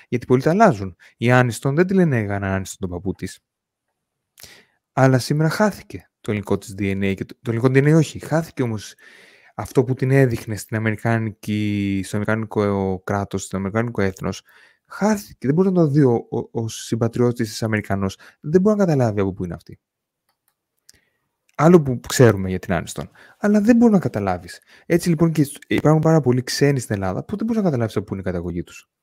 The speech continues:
Ό,τι και να λέμε. Γιατί έχουν περάσει τρεις χιλιάδες χρόνια.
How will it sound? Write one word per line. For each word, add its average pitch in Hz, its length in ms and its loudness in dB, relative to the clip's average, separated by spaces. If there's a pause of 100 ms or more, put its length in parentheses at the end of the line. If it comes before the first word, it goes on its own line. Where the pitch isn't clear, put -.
(640)
Ό,τι 143 220 -10
και - 120 -4
να 92 120 -4
λέμε. 85 320 -8 (120)
Γιατί 104 160 -6
έχουν 127 80 0
περάσει 139 200 -2
τρεις 139 120 -12
χιλιάδες 135 220 -4
χρόνια. 117 320 -12